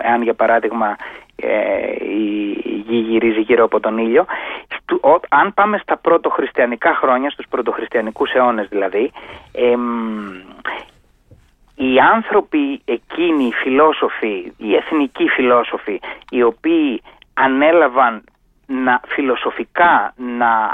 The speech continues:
αντιταχθούν στο, στη νέα θρησκεία, στον, στον χριστιανισμό, μπορούμε να αναφέρουμε, ε, συγκεκριμένα τα παραδείγματα του Κέλσου, τα παραδείγματα του Πορφύριου, το, το παράδειγμα του Λιβάνιου και άλλων πολλών, ε, οι οποίοι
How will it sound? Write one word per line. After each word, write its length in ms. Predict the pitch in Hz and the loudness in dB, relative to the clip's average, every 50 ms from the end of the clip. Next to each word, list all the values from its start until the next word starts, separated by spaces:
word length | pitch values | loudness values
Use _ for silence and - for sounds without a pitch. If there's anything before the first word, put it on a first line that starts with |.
| - 110 | -2 -4
αντιταχθούν 880 | 117 120 127 - - 123 - - - - - 180 180 165 135 107 92 - _ - | -4 -4 -6 -2 0 0 0 0 -2 2 2 4 4 4 2 -2 -6 -12 _ -20
στο, 480 | - - _ - - 117 110 101 87 80 | -20 -20 _ -4 -2 -2 0 -2 -4 -6
στη 180 | 87 - - 123 | -8 -10 -8 -4
νέα 220 | 123 135 135 120 110 | 0 2 2 2 2
θρησκεία, 460 | - 104 - - - - 117 110 127 | -2 -8 -12 -14 -8 -4 -2 -2 -2
στον, 280 | - - 120 107 104 101 98 | -2 -2 -6 -4 -2 -4 -4
στον 140 | 92 - 113 | -2 -4 -6
χριστιανισμό, 540 | - 113 - - 117 104 104 101 - 127 127 | -6 -6 -8 -6 -6 -4 -4 -4 -2 -2 -2
μπορούμε 280 | 127 135 131 131 135 135 | 2 2 2 2 4 2
να 60 | 127 | 2
αναφέρουμε, 500 | 123 123 117 - 135 127 127 135 123 - _ - - - - - _ | 2 0 0 0 0 0 0 0 -2 -4 _ -16 -14 -14 -14 -14 _
ε, 100 | - - 127 127 123 107 120 120 - - | -4 0 2 2 2 2 0 -2 -4 -8
συγκεκριμένα 680 | - - - 131 127 - 127 123 113 120 123 131 135 | -10 -10 -6 -4 -2 0 0 0 2 2 2 2 2
τα 100 | 120 127 | 2 0
παραδείγματα 580 | 117 131 123 123 120 131 120 123 135 131 131 127 | 0 2 2 2 2 0 0 0 0 0 0 0
του 160 | 131 143 135 | -2 -2 -6
Κέλσου, 400 | - - 135 127 127 - - 143 | 0 2 2 2 2 -2 -4 0
τα 100 | 123 131 | 0 0
παραδείγματα 560 | 123 135 127 127 120 135 131 139 143 139 135 | 2 2 2 2 2 0 0 0 2 2 2
του 140 | 135 143 131 | 0 0 0
Πορφύριου, 600 | - 151 139 - - - 139 135 135 131 135 135 | 2 0 0 0 -4 -2 0 0 2 2 2 2
το, 340 | 127 135 131 131 127 131 131 | 2 2 4 4 4 2 0
το 100 | 127 135 | -2 -4
παράδειγμα 440 | 120 131 127 135 135 139 131 139 135 | 0 2 2 2 2 0 -2 -4 -4
του 80 | 127 147 | -2 -2
Λιβάνιου 500 | 131 127 117 123 123 131 139 135 131 123 | -2 0 2 2 2 2 2 -2 -4 0
και 140 | - 131 | 2 4
άλλων 260 | 127 135 131 127 123 120 | 4 4 4 2 0 0
πολλών, 380 | - 120 113 113 117 131 151 180 - - - - - - - - - - | 0 0 0 2 2 0 0 -2 -6 -16 -16 -14 -14 -14 -14 -14 -8 -2
ε, 100 | - 123 123 120 120 120 123 135 | 0 2 2 4 2 2 0 2
οι 80 | 135 | 0
οποίοι 440 | 127 117 - - 160 156 151 139 - | 0 0 2 2 2 4 4 2 -2